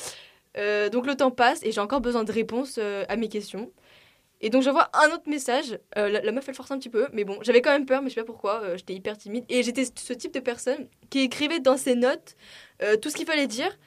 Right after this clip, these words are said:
Je copie, je colle, j'envoie. Comme ça, y a pas, euh, limite, je jette mon tel, euh, parce que ça me faisait peur, hein, clairement. Et c'est à partir de là qu'il me fait une première proposition de, de faire un stage. Puis ce stage, il se transforme en chronique. Puis au final, j'ai carrément intégré l'équipe, au final. Euh,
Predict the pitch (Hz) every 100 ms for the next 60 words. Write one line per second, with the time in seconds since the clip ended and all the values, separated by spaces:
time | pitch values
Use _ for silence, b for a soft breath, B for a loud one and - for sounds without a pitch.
0 | b b b b _ _ - - 262 294
1 | 370 - 294 320 330 - 220 226 214 330
2 | _ _ _ _ _ _ _ - 233 269
3 | 240 226 208 202 202 151 196 262 254 240
4 | 254 254 254 247 196 185 180 208 185 185
5 | - - 196 190 180 226 381 302 311 202
6 | 269 - b b b 233 240 240 240 226
7 | 220 233 240 285 - - - 240 233 233
8 | 214 269 302 254 247 233 269 233 202 B
9 | - 247 247 220 220 165 170 - - 262
10 | - 269 254 240 233 240 233 208 B B
11 | B 294 311 311 262 240 330 - - _
12 | _ - 254 247 247 247 208 233 220 214
13 | 226 233 220 220 208 254 254 - 185 208
14 | 226 165 170 - -